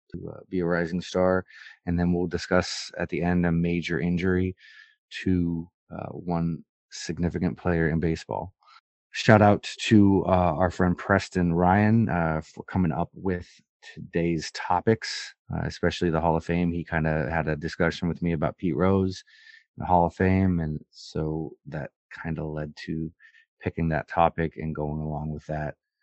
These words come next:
So thank you, Preston, for giving us some insight and some material to use.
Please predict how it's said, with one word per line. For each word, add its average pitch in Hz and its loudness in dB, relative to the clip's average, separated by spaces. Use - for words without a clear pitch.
So - -8
thank 78 -4
you, 80 -8
Preston, 78 -4
for 82 -10
giving 76 -4
us 76 -6
some 78 -4
insight 78 -4
and 78 -6
some 85 -6
material 117 8
to - -2
use. 127 2